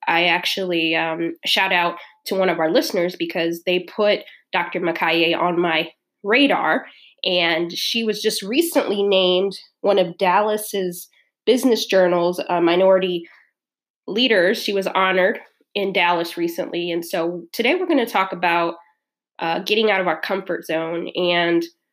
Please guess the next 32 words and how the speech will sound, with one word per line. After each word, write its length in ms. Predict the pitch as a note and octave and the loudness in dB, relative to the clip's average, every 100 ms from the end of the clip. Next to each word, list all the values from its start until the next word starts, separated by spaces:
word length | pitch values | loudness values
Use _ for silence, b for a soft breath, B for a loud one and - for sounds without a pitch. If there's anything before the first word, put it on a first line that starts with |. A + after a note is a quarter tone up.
| _ _ | _ _
oftentimes 1080 | - A3 C4 G#3+ G#3+ F#3 F3 F3 E3+ - - _ _ _ _ _ _ _ _ - | 0 0 0 -2 0 0 2 0 -2 -6 -16 _ _ _ _ _ _ _ _ -8
we 100 | G#3+ | -2
don't 240 | A#3 A3 - | 2 2 0
do 140 | G#3 | -2
things 320 | A3+ B3+ C4+ | 0 0 0
because 300 | G3 F#3 F#3 | -2 -2 -2
it, 200 | F3 - | -4 -4
they're 180 | F#3+ F3+ | -2 0
uncomfortable, 640 | F#3 - F3 - - - _ _ _ | -2 -4 -4 -4 -6 -8 _ _ _
right? 300 | - F3+ A3+ - | -2 0 2 0
Uh, 180 | F#3+ F3 | 0 0
but 180 | F3+ G#3 | 0 0
there 140 | B3+ | 0
is 240 | - D4+ D4+ | 2 0 0
comfort 500 | - E4 D4+ F#3 E3+ | -2 -2 0 0 0
in 140 | F#3+ F#3+ | 0 -2
the 60 | |
discomfort. 640 | F3 F3+ - A#3+ A#3+ - - B B B B - | -2 -6 -6 -8 -6 -8 -10 B B B B -2
And, 520 | G3+ G3 F#3 F#3 F#3+ | 0 2 2 0 -2
um, 560 | - F3 E3+ E3 E3 - | -2 0 0 -2 -6 -6
we 120 | G#3+ | -6
just 200 | G#3 G#3 | -6 -4
have 200 | G#3+ G3+ - | -4 -4 -6
to 380 | - F#3+ F3+ F#3 - _ | -4 -2 -2 -4 -10 _
pivot. 440 | - G#3+ G#3+ - - - b b - | 0 2 2 -2 -6 -18 b b -2
And 260 | F#3+ F#3+ | 0 0
things 220 | F#3+ - - | 2 2 4
happen. 520 | A#3+ G#3+ A3+ C4+ D4 - - | 2 0 -2 -4 -6 -14 -6
Everything 400 | G#3+ B3+ B3 A#3+ | -4 -2 -2 -2
is 140 | G3 | -2
not 300 | G3+ F#3+ F#3 | -2 -2 -2
going 360 | - F3+ F3+ F#3+ | -2 0 0 -2